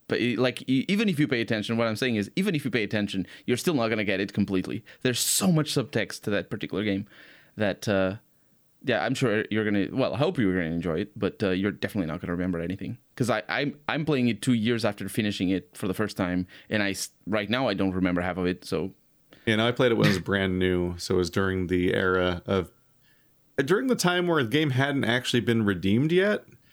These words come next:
Speaker 2: 'cause at first the,
Speaker 1: Mm-hmm.
Speaker 2: the reputation was that it was shittier Fallout three. Like,
Speaker 1: Mm-hmm.
Speaker 2: it was just,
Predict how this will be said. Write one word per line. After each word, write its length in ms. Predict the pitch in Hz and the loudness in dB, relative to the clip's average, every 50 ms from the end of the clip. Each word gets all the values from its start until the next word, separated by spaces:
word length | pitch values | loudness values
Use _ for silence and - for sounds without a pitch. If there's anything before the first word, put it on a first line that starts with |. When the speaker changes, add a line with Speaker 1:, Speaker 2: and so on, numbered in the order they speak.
| _ _ _ _ | _ _ _ _
Speaker 2:
'cause 220 | - - 117 104 113 | 0 0 2 2 2
at 200 | - - 123 117 117 | 0 0 0 0 -2
first 460 | - - - 151 151 143 - - 127 | -4 -2 0 2 2 2 2 4 4
the, 80 | 123 | 6
Speaker 1:
Mm-hmm. 100 | 117 110 107 | 6 6 6
Speaker 2:
the 60 | 110 | 4
reputation 640 | 110 120 - 117 - - 120 117 117 98 101 104 98 | 4 2 2 0 0 2 2 2 2 0 0 2 4
was 120 | 101 98 | 4 4
that 120 | - 107 101 | 4 2 2
it 60 | 101 | 4
was 160 | 101 98 90 | 2 2 2
shittier 600 | - - - - - - 110 101 104 101 98 98 | 0 -2 -2 -2 0 0 2 4 4 4 4 2
Fallout 380 | - - 101 98 95 87 87 87 | 0 0 -2 0 0 -2 -2 -2
three. 400 | - 95 95 90 - - 90 85 - _ _ _ _ _ _ _ _ _ _ _ _ _ _ _ _ _ _ _ _ _ _ _ _ - | 0 0 0 0 0 -2 -6 -8 -14 _ _ _ _ _ _ _ _ _ _ _ _ _ _ _ _ _ _ _ _ _ _ _ _ -6
Like, 100 | - 101 107 | 0 0 2
Speaker 1:
Mm-hmm. 80 | 95 107 | 4 4
Speaker 2:
it 20 | |
was 140 | 110 107 101 | 4 4 2
just, 300 | 107 101 87 - - _ | 2 0 -2 -2 -8 _